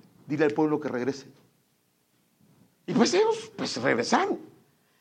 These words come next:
Y entonces cuando regresan, en vez de llevarlos directo hacia Canaán,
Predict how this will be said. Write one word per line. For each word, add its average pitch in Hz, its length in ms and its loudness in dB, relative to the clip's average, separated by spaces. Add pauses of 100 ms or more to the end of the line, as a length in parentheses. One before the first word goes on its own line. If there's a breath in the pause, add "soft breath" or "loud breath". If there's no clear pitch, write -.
(140)
Y 139 100 -4
entonces 196 320 2
cuando 127 260 2
regresan, 190 640 0 (140)
en 120 180 -8
vez 175 160 2
de 190 140 0
llevarlos 135 480 0
directo 127 500 -2
hacia 127 240 -4
Canaán, 120 440 -6